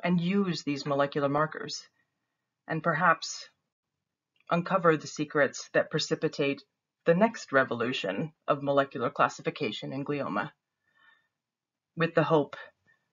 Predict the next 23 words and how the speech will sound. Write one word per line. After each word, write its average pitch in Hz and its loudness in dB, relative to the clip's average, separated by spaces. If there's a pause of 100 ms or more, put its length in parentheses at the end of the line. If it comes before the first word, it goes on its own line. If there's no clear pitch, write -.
(340)
to 170 0
contribute 147 4
to - -4
better 143 6
treatment 139 -2
strategies 131 -2 (560)
for 139 4
these 139 -2
patients. - -8 (1900)
And 165 10
with 160 12
that, 160 10 (540)
I 180 2
would 170 4
like 165 6
to 165 -2
conclude 180 2 (480)
by 165 6
thanking 175 2
A 165 8
A 175 -2
C 175 0
R 202 6